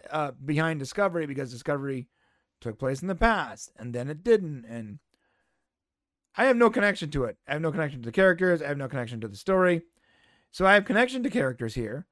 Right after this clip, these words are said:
I have connection to the story here. Um, seeing what happened to characters after, you know, their big runs on Voyager or whatever.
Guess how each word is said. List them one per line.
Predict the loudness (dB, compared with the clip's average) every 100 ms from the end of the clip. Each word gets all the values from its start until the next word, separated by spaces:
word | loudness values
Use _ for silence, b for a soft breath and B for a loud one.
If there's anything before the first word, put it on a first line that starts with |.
| _ _ _
I | -6
have | -4
connection | -2 -2 -2 -2
to |
the | -2
story | 0 0 2 0
here. | -4 -6 -8 -10 _ _ _ _ _ _
Um, | -2 0 0 -4 _ _ _ -6
seeing | 0 2 4
what | 2
happened | 2 -2
to | 0
characters | 2 2 0 -2 -2 -6
after, | -4 -4 -4 -4 -4 -8 _ -12
you |
know, | -8 -6
their | -6 -4
big | -4 -4
runs | -4 -6 -4
on | -6 -6
Voyager | -4 -4 -4 -6
or | -6
whatever. | -8 -8 -10